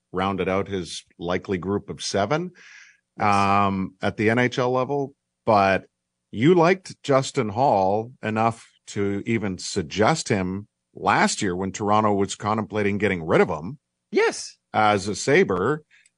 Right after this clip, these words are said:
Speaker 1: Gostisbehere had more than forty points and ended the year with a very good team in Carolina. Um,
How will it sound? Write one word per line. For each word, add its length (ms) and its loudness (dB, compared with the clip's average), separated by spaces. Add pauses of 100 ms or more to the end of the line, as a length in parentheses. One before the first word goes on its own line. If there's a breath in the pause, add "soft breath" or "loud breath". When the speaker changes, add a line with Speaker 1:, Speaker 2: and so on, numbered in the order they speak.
(240)
Speaker 1:
Gostisbehere 760 2
had 160 0
more 180 -2
than 140 -4
forty 400 0
points 420 0
and 80 -4
ended 480 0
the 100 -8
year 240 0
with 300 -2
a 120 0
very 360 0
good 220 -2
team 260 -4
in 160 -6
Carolina. 880 -2 (840 soft breath)
Um, 840 4